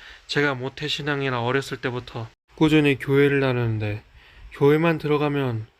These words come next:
모든 원망과 증오심이 씻겨나가는 듯한 기분이 들더군요. 뭔가 속이 후련했죠.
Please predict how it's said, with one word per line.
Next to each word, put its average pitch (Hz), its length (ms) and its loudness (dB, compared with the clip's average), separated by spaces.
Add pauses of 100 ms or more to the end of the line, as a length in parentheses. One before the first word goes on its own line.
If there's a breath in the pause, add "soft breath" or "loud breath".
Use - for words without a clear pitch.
(520 loud breath)
모든 147 400 2
원망과 143 640 2
증오심이 139 600 0
씻겨나가는 143 800 -2
듯한 131 380 -2
기분이 131 460 0
들더군요. 110 680 -2 (760 loud breath)
뭔가 139 320 2
속이 156 360 0
후련했죠. 131 760 -4